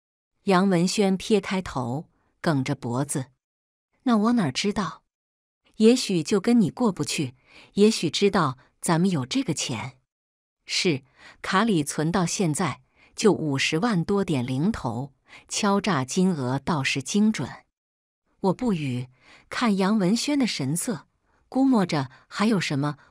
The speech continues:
我不知道的，大概率也问不出来了。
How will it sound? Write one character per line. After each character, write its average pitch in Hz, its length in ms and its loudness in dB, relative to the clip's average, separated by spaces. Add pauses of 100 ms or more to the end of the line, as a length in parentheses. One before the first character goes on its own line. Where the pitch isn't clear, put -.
(120)
我 165 120 0
不 156 160 -4
知 156 180 -2
道 139 240 -4
的， - 240 -8 (460)
大 247 160 -2
概 262 180 0
率 247 300 2 (200)
也 175 160 2
问 262 220 0
不 156 160 -4
出 - 200 -6
来 110 200 -4
了。 90 220 -10